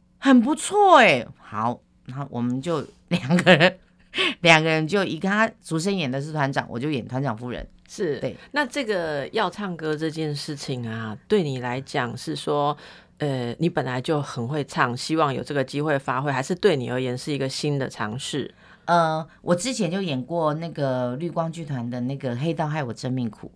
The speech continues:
Speaker 2: 啊。
Speaker 1: 然后那时候有，就是有跟他们一起练唱歌，因为也有唱，跟，要，我跟的是蔡振南，南狗。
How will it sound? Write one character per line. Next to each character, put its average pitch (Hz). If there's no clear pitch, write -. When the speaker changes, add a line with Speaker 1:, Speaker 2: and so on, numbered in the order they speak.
Speaker 2:
啊。 202
Speaker 1:
然 165
后 214
那 262
时 -
候 196
有， 131
就 180
是 160
有 143
跟 196
他 196
们 160
一 -
起 151
练 156
唱 143
歌， 147
因 185
为 185
也 151
有 131
唱， -
跟， 175
要， 190
我 -
跟 214
的 208
是 180
蔡 196
振 175
南， -
南 139
狗。 -